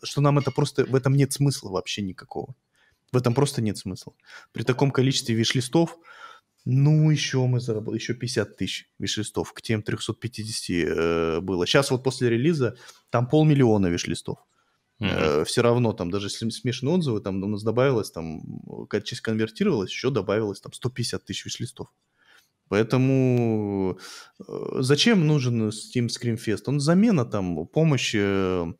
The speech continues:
Speaker 1: э, тем инди, которые не знают, как делать маркетинг. И вот это мощный инструмент для того, чтобы об их,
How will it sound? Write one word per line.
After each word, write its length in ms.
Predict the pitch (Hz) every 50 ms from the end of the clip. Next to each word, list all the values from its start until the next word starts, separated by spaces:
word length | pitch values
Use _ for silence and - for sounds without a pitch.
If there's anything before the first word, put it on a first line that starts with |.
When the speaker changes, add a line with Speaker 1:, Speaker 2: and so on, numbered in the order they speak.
| _ -
Speaker 1:
э, 140 | - 95 98 _
тем 280 | - 135 131 127 -
инди, 240 | 139 165 165 131 117
которые 220 | 120 - 147 151 156
не 80 | 156
знают, 300 | 135 139 147 135 123 -
как 320 | - - 107 _ - - - _ _ _ _ _ _ _ _ _ _ _ _ _ _ _ - - - _ -
делать 300 | 120 123 127 135 120 123
маркетинг. 600 | 127 123 123 - 240 269 - 139 107 - - _ _ - - - - - - - _ _
И 100 | 143 147
вот 160 | 170 175 156 175
это 320 | 156 - 135 120 113 107 101
мощный 380 | 113 135 160 170 - - 135 120
инструмент 480 | - - - 117 117 143 165 165 151
для 120 | 113 107 98
того, 220 | - 110 123 143
чтобы 380 | 139 - - 107 113 107 98 92
об 160 | 90 104 117
их, 180 | 120 120 123